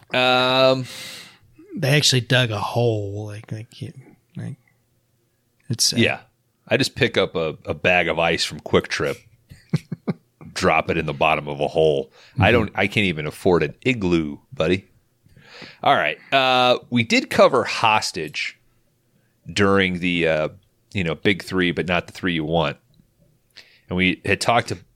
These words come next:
Speaker 1: a lot about that being sore, like, right at the, you know,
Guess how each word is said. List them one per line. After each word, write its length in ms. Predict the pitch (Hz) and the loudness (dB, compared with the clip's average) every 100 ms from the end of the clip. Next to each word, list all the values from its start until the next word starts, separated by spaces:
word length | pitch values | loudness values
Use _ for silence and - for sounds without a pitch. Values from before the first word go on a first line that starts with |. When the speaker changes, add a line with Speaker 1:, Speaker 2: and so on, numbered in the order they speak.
| - | -4
Speaker 1:
a 60 | 107 | -2
lot 360 | 98 110 120 | 4 4 6
about 360 | 113 113 107 101 | 4 2 2 2
that 180 | 104 87 | 0 2
being 300 | 107 101 95 | 2 2 0
sore, 1000 | - - - 135 165 165 165 160 117 110 | -2 0 0 2 4 6 6 6 4 2
like, 160 | 123 127 | 2 0
right 460 | 123 151 160 156 | 2 6 8 8
at 240 | 151 - - | 6 2 2
the, 460 | 117 110 107 95 - | 6 8 8 4 0
you 140 | 110 104 | -2 2
know, 360 | 92 87 87 | 2 2 -2